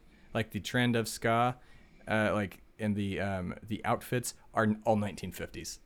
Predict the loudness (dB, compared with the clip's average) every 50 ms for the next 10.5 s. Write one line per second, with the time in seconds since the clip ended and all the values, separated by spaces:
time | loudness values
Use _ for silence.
0 | -16 -10 -10 -10 -8 -6 -6 -4 -4 -4 -6 -8 -6 -6 -4 -4 -6 -6 -8 -14
1 | -12 -4 -2 -2 -2 0 -2 -4 -4 2 4 4 6 6 4 2 4 4 4 6
2 | 6 6 6 6 6 6 6 8 8 8 10 12 12 12 12 10 10 10 10 8
3 | 10 12 12 12 12 12 8 6 4 4 4 4 4 4 6 8 8 8 8 6
4 | 4 2 2 2 4 6 6 6 6 4 4 4 4 6 6 4 4 4 4 2
5 | 2 2 2 0 2 2 2 0 0 -2 -4 -12 -18 -20 -20 -4 6 8 8 8
6 | 8 6 -2 -16 -6 -4 -2 2 6 8 8 10 8 8 6 0 -14 -12 -2 0
7 | 0 2 6 8 8 8 8 6 4 6 6 6 6 6 4 4 6 6 6 8
8 | 8 8 8 6 4 0 0 0 -4 -6 -4 -4 -4 -4 -4 -8 -8 -8 -6 -6
9 | -2 2 4 6 6 6 4 2 2 0 0 0 -4 -6 -6 -6 -8 -6 -2 0
10 | 0 2 2 2 4 4 4 4 2 0